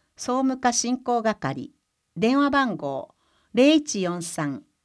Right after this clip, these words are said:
二二の三一九一へ。受賞おめでとうございます。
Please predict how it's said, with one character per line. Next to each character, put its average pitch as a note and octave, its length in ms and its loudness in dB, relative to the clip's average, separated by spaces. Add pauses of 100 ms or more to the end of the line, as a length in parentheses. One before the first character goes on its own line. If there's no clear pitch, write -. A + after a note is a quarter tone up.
(100)
二 C4 260 4
二 B3+ 240 2
の C3+ 300 -4
三 B3 340 -2
一 B3+ 260 -6
九 F#3 300 -8
一 E3+ 380 -10
へ。 A#2 120 -14 (3250)
受 G#3+ 160 -4
賞 C4 380 4
お G3+ 140 0
め A#3 140 4
で C4 100 6
と A#3+ 260 2
う A3 40 0
ご A3 120 2
ざ G3+ 200 2
い F#3+ 60 0
ま F#3 160 -2
す。 - 260 -18